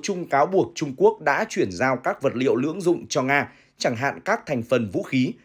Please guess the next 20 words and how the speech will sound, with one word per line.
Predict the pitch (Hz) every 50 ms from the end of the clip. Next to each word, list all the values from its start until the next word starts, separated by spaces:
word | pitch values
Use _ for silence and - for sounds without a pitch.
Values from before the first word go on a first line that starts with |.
| _ _ _ _
thiết | - 233 220
bị | 196 190 156 - - - _ _ _
và | 104 135 127 123
nguyên | 123 123 135 156 151
liệu | 147 147 120 113
thô | - 151 156 - 196 - - _ _
dùng | 110 131 147 135 131 123 -
trong | - 170 160 156 147
sản | 139 131 - 139 110 90
xuất | 85 - 185 202 - -
quân | 151 127
sự. | 113 - 147 147 - - - - _ _ _ _ _ _ _ _ _ _ _ _ _ _ _
Trong | - 220 214 208 -
tuyên | 220 202
bố | 185 156 170 170
chung | - - - 190
của | - - 156 135 107
nato | 95 104 123 131 131 131 - 147 143 135 -
có | - 143
nói, | 139 127 120 123 202